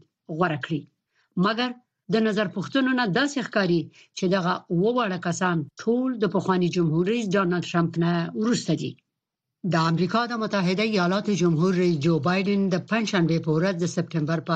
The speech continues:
اته ویشتمه د دیموکراتیکو بنسټونو د ساتنې په هکله په وینا کې د دې هیواد په پخواني جمهور رئیس ډانلډ ټرمپ سخت اعتراضونه وکړل او ادعا یې وکړه چې نوموړی د هیواد دیموکراتیکو ارزښتونو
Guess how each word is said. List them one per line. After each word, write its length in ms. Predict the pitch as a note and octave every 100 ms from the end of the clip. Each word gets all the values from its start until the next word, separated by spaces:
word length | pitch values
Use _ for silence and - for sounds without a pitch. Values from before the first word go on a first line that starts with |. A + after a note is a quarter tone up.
| E3+
اته 140 | - D#3
ویشتمه 400 | C#3 - G3 F3 F#3+ _ _ _ _ -
د 20 | G3
دیموکراتیکو 680 | G3+ G#3+ G#3 G3+ - B3+ A#3+
بنسټونو 540 | F#3+ E3+ F3+ E3+ G3+ G3+ F#3
د 40 | E3+ -
ساتنې 400 | E3 E3+ B3+ G3+
په 40 | E3+ D#3
هکله 260 | E3+ F3 E3
په 60 | D#3+
وینا 260 | E3 D#3+ E3+ E3+
کې 140 | E3 C#3+ - D#3+
د 20 | F#3 G3+
دې 80 | B3+ G3
هیواد 260 | F3+ E3 -
په 60 | - -
پخواني 340 | F3+ A3+ A#3+ G3+
جمهور 300 | G3 D#3+ F3+ F#3+
رئیس 200 | A#3 B3+ - F3+
ډانلډ 320 | E3+ D#3+ D3+ -
ټرمپ 240 | F#3 E3 - -
سخت 240 | G3+ - -
اعتراضونه 500 | E3+ F3 E3 D3+ A#3 G3
وکړل 340 | E3+ E3+ G3+ - - F#3
او 60 | F3 - E3+
ادعا 380 | C#3 D#3+ F#3 G#3
یې 60 | G3
وکړه 220 | E3+ E3+ E3
چې 60 | - D#3+
نوموړی 320 | D#3 F3 F3
د 60 | E3 D3+
هیواد 300 | D#3 E3+ E3 - - -
دیموکراتیکو 720 | F3 E3 D#3+ E3+ E3 A#3+ - G#3 F#3
ارزښتونو 480 | D3+ - G#3 G3